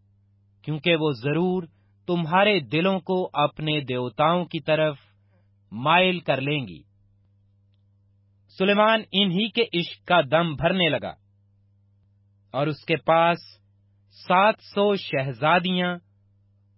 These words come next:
उसकी बीवियां और तीन सौ हरमें थीं। और उसकी बीवियों ने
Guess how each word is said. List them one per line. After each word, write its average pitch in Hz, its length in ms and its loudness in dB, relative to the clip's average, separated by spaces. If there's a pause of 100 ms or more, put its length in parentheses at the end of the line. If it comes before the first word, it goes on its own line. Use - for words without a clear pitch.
उसकी 220 420 -6
बीवियां 190 680 -2 (720)
और 175 320 4
तीन 214 420 -4
सौ 202 340 -2
हरमें 170 420 0
थीं। - 220 -18 (1500)
और 143 140 0
उसकी 156 320 -6
बीवियों 180 520 0
ने 180 200 -2